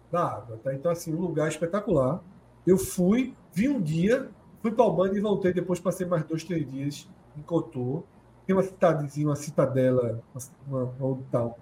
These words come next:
absolutamente organizada, grande, bonita, tá? Cidade linda, linda, linda.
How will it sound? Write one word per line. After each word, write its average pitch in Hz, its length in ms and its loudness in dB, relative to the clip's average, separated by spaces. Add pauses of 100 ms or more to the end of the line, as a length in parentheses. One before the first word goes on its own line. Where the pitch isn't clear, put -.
absolutamente 165 760 4
organizada, 139 600 0
grande, 135 400 -2
bonita, 127 580 -4 (440)
tá? 117 200 -12 (380)
Cidade 160 380 0
linda, 165 320 6
linda, 156 260 6
linda. 131 520 2